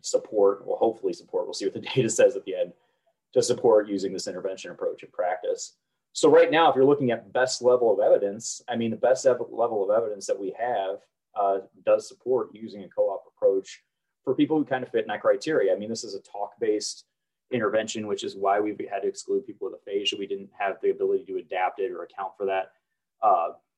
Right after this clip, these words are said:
and they have to have some level of awareness, right? They have to be able to understand or recognize when they're making an error. Otherwise, they don't know how to,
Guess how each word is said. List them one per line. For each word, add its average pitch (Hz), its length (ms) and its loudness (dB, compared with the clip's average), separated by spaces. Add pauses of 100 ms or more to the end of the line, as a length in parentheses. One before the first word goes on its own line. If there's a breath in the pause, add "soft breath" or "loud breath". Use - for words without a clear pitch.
(600)
and 98 640 -2
they 107 120 -4
have 101 200 0
to - 80 -10
have 107 160 -6
some 117 180 -2
level 107 180 -2
of 95 80 0
awareness, 95 420 -4
right? - 160 -8
They 110 80 -4
have 113 140 0
to 123 60 -18
be 120 60 -2
able 104 180 -2
to 113 60 -12
understand 104 640 -4 (460)
or 110 100 -2
recognize 107 500 2
when 104 80 -6
they're 98 80 -6
making 101 320 -4
an 90 140 -10
error. 92 360 0 (100)
Otherwise, 107 320 4
they 101 80 -4
don't 98 140 -4
know - 140 -20
how - 80 -8
to, - 80 -10